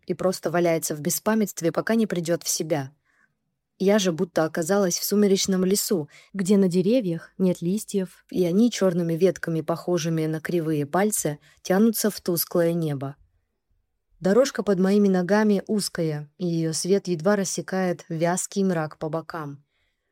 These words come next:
Она вьётся тонкой лентой и теряется где-то среди деревьев. Здесь, в этом обморочном лесу, голова моя не болела, и я осмелилась сделать шаг. Под стопой, почему-то босой,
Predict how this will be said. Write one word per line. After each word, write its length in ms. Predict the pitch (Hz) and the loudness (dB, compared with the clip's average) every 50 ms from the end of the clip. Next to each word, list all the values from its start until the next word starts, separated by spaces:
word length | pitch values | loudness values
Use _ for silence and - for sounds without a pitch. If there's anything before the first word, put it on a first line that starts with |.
| _ _ | _ _
Она 220 | 180 185 180 175 | -2 0 0 0
вьётся 420 | 165 185 180 196 190 180 - - 175 | 0 2 2 2 2 2 -2 -6 -2
тонкой 400 | - 180 175 175 - 175 165 170 | 0 0 0 2 2 2 2 4
лентой 460 | 180 202 226 233 220 - 180 160 156 | 4 4 4 4 2 2 2 0 0
и 20 | |
теряется 560 | 147 - 175 165 180 185 180 170 - - - | 0 0 0 2 4 2 2 0 0 -2 -4
где-то 320 | 156 165 151 165 165 - 170 | -4 -2 -2 -2 -2 -2 -2
среди 380 | 156 - 160 165 151 147 156 | -6 -4 -6 -6 -6 -6 -6
деревьев. 640 | 139 151 170 151 156 147 139 131 139 139 - - _ _ _ _ _ _ _ _ _ _ _ _ _ _ _ _ _ _ - - | -4 -4 -2 -2 -2 -2 -4 -4 -8 -10 -12 -18 _ _ _ _ _ _ _ _ _ _ _ _ _ _ _ _ _ _ -8 -6
Здесь, 400 | 190 170 160 185 208 202 - 160 | -6 -2 4 4 4 4 4 0
в 40 | |
этом 300 | 175 170 - 175 170 175 170 | -2 -2 0 -2 -2 -2 -2
обморочном 600 | - 185 165 170 175 170 170 165 - - 170 160 160 | -2 -2 -2 -2 -2 -2 -2 -2 -4 -6 -6 -4 -4
лесу, 340 | 165 170 156 - - 233 233 | -4 -4 -4 -2 0 0 0
голова 380 | 196 180 160 160 165 185 220 | 2 2 2 2 2 2 2
моя 260 | 220 196 180 180 180 185 | 2 2 2 0 0 2
не 120 | 190 185 | 0 0
болела, 460 | 170 180 185 196 196 180 156 151 151 | 0 0 0 0 0 0 -2 -4 -4
и 60 | 156 | -2
я 180 | 156 170 180 180 | -2 -2 -2 -2
осмелилась 680 | 180 - - 196 202 202 185 180 165 160 160 160 - - | -2 -4 -2 0 0 2 2 0 0 -2 -2 -4 -6 -6
сделать 480 | 190 170 165 156 170 170 170 170 160 - | -8 -8 -4 -2 -2 -2 0 -2 -4 -4
шаг. 420 | - - 175 147 143 - - - _ _ _ _ _ _ _ _ _ _ _ | -4 -4 -4 -6 -6 -8 -14 -20 _ _ _ _ _ _ _ _ _ _ _
Под 140 | - 190 - | -6 -4 -4
стопой, 440 | - - 190 - - 233 269 285 277 | 0 -2 -2 0 6 6 6 6 4
почему-то 500 | - - 175 - 196 190 190 175 - 185 | 0 -4 -6 -2 0 0 0 0 0 0
босой, 580 | 165 180 202 - - - 190 160 147 143 147 | 0 0 0 0 -2 -2 -2 -2 -2 -4 -8